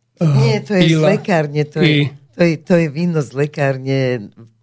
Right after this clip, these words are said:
Speaker 1: len ako zdroj žele-, Malago, nejaké Malago.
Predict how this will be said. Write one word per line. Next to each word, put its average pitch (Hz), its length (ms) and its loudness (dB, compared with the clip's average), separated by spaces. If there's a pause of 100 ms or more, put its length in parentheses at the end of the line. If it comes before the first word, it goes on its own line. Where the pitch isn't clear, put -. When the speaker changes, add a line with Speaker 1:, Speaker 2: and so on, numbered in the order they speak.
Speaker 1:
len 139 320 0
ako 131 280 -4
zdroj 131 320 -2
žele-, 135 280 -4
Malago, 135 680 -2 (260)
nejaké 117 380 -8
Malago. 113 560 -4